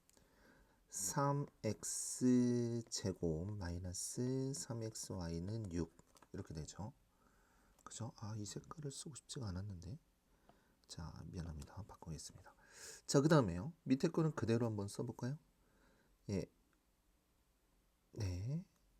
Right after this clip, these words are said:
엑스 와이 마이너스 와이 제곱은 육. 이렇게 되죠. 괜찮니? 자, 상수항을 소거할 거니까. 그쵸? 입니다. 자, 빼면 어떻게 되나 볼까요?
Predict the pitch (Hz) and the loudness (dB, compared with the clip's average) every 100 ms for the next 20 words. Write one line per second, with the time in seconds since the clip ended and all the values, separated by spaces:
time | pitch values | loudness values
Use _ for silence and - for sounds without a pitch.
0 | _ _ _ _ _ _ _ _ - 120 | _ _ _ _ _ _ _ _ 0 0
1 | - - - 143 123 95 92 98 107 110 | 0 -4 4 6 6 6 2 0 -2 -2
2 | 90 92 95 - 85 85 87 87 - - | 0 0 -2 -4 -2 0 0 -4 -4 -2
3 | 85 92 78 82 82 87 - - - - | -2 -2 -2 -2 -2 -4 -8 -18 -20 -20
4 | _ _ _ - - 76 85 92 _ _ | _ _ _ -12 -8 -8 -10 -16 _ _
5 | _ _ - - _ _ - 110 - 175 | _ _ -20 -20 _ _ -2 0 2 0
6 | 185 190 170 165 156 156 151 139 - 113 | 2 2 4 2 0 0 0 0 0 -4
7 | 90 - 85 85 85 80 - _ _ _ | -4 -4 -4 -4 -8 -12 -20 _ _ _
8 | _ _ _ _ _ _ _ _ - - | _ _ _ _ _ _ _ _ -20 -12
9 | - - 85 107 170 _ _ - - - | -4 -2 0 -2 -8 _ _ -16 -14 -14
10 | - - - - - 73 - 123 117 85 | -16 -18 -20 -12 -10 -6 0 0 0 -6
11 | - 82 65 - - - 78 | -10 -12 -12 -14 -10 -8 -8